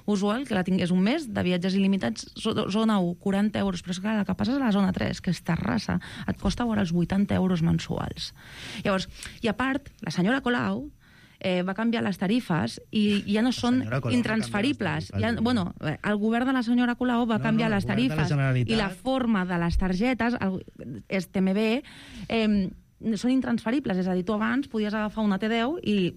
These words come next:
Speaker 1: si no la utilitzaves li don-, podies donar a un amic, al teu pare, a la teva mare, és igual. Ara no, ara són personals, és a dir, tu tens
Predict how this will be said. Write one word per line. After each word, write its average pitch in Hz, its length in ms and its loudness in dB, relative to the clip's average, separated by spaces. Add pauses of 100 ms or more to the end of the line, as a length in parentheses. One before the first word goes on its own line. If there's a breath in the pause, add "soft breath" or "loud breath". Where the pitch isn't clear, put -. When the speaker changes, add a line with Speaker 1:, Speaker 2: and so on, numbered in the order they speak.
Speaker 1:
si - 160 -2
no 175 160 4
la 175 80 4
utilitzaves 196 480 2
li 269 80 2
don-, 185 160 2
podies 175 320 0
donar 175 220 4
a - 20 4
un 170 240 4
amic, 240 400 2
al 175 160 -2
teu 175 160 -2
pare, 233 240 0
a 233 140 0
la 202 100 -2
teva 190 160 -2
mare, 226 240 0
és 214 160 0
igual. 226 300 0 (200 loud breath)
Ara 233 220 -2
no, 202 160 0
ara 190 160 -4
són 240 180 0
personals, 180 460 -2
és 175 80 2
a 180 140 2
dir, 170 100 0
tu 190 80 -6
tens 226 160 0